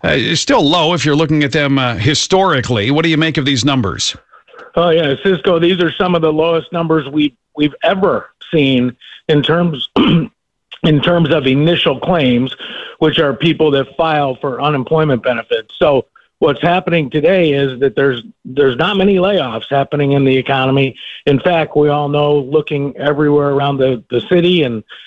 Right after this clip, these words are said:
Speaker 2: uh, the suburbs, that there are help wanted signs everywhere. So, uh, not many people, uh, lining up to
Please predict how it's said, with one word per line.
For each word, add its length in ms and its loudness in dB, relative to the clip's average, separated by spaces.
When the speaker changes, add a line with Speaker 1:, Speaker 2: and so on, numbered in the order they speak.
Speaker 2:
uh, 380 0
the 240 0
suburbs, 560 0
that 160 -2
there 180 0
are 60 0
help 320 -2
wanted 420 0
signs 400 0
everywhere. 600 0
So, 340 0
uh, 120 2
not 260 2
many 180 2
people, 520 0
uh, 120 0
lining 400 0
up 220 -2
to 140 2